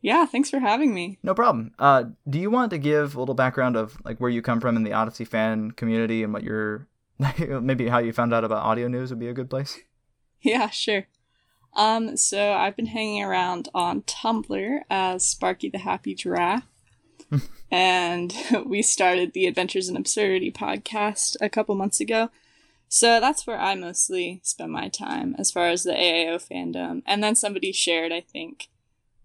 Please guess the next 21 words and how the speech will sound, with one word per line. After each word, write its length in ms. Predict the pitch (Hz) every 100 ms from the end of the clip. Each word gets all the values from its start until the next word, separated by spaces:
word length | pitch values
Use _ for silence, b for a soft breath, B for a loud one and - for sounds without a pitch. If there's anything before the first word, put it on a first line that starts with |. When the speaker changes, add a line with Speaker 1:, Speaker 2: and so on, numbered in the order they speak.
| _ -
Speaker 1:
um, 440 | 180 - - 220 - - - - - _ _
a 120 | 196
recording 480 | 190 185 180 175 170
of 120 | 160
yours 380 | 160 156 160 -
over 240 | 170 156 156
there, 200 | 107 151
and 140 | 165
that's 220 | 160 180
how 80 | -
I 320 | 58 - - _ _
heard 100 | 180
about 240 | - -
you, 260 | - 202 190
so. 380 | - - - - - _
Speaker 2:
Well, 120 | - 226
fun. 240 | 349 165
I'm 100 | 113
happy 240 | 127 127
about 260 | 107 107
Speaker 1:
Yeah. 80 | 113